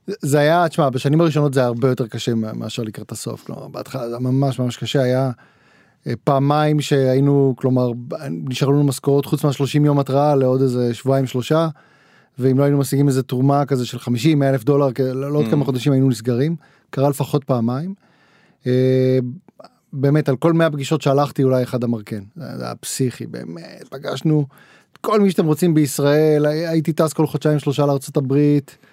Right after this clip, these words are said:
Speaker 1: לפגוש יהודים באיסט קוסט, ווסט קוסט, שיקגו, ב-, באמת, כל, אה, כל מקום,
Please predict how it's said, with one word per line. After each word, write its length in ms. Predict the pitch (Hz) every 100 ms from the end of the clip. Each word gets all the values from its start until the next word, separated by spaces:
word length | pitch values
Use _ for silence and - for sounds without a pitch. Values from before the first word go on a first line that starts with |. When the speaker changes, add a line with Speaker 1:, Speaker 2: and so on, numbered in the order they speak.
| _ - _ -
Speaker 1:
לפגוש 400 | 131 127 151 160
יהודים 460 | 143 135 151 151
באיסט 340 | 143 135 165 -
קוסט, 320 | 160 143 135
ווסט 240 | 170 156 -
קוסט, 360 | 156 143 135
שיקגו, 680 | - 175 151 180 170 160 160
ב-, 100 | 151
באמת, 400 | 156 156 160 151
כל, 260 | - 170 175
אה, 280 | 147 131 123 - _ _ _ _
כל 140 | - 170
מקום, 420 | 156 139 131